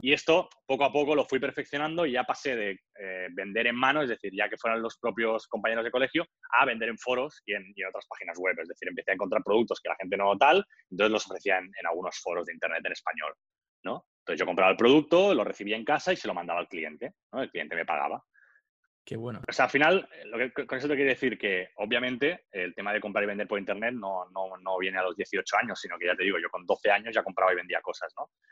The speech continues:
Speaker 1: Luego, cuando en el instituto conocí a Héctor, mi socio, en Nordwick,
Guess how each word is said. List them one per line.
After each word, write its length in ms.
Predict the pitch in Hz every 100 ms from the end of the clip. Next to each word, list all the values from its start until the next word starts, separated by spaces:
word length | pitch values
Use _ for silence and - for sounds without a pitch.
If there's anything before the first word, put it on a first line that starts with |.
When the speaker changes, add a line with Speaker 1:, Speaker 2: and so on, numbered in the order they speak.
| _ _
Speaker 1:
Luego, 240 | 107 113 110
cuando 280 | 104 95
en 60 | 95
el 60 | 92
instituto 340 | 98 98 107
conocí 260 | 107 98 110
a 100 | 113
Héctor, 420 | 113 131 175 180
mi 100 | 92
socio, 540 | - 117 139 170 196 90
en 100 | 90
Nordwick, 380 | 113 113 170